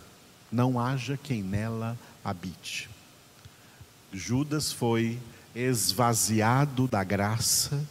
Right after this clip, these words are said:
esvaziado do Espírito Santo, esvaziado do Evangelho,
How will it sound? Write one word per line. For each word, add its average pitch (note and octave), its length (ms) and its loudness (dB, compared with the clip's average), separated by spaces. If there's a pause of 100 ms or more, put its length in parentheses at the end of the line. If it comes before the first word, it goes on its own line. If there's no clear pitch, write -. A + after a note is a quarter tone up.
(540)
esvaziado A#2 1120 0
do A#2 140 0
Espírito A2 720 0
Santo, A2+ 540 -4 (440)
esvaziado B2 1080 0
do A2+ 200 0
Evangelho, A2+ 960 -2